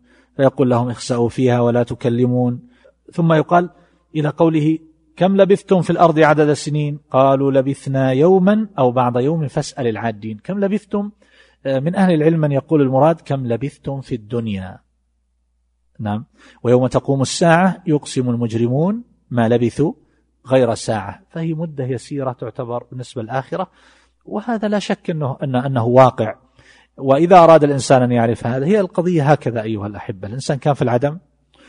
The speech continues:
فإذا جاء أوانه، أي حينما يريد الله عز وجل خلقه وخروجه إلى هذه الدنيا،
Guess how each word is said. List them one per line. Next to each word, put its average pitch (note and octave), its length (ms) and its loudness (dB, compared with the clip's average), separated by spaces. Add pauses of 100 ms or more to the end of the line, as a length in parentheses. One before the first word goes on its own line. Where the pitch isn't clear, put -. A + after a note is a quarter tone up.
(160)
فإذا C#3 520 4
جاء D3+ 760 4 (280)
أوانه، D3+ 800 4 (840)
أي C3 200 2
حينما B2+ 460 0
يريد C#3 260 2
الله C3 180 4
عز A#2+ 240 -4
وجل C3+ 440 0 (280)
خلقه C#3+ 480 -2
وخروجه C#3 500 0
إلى A#2+ 180 -4
هذه A#2+ 240 -2
الدنيا، D#3+ 460 -8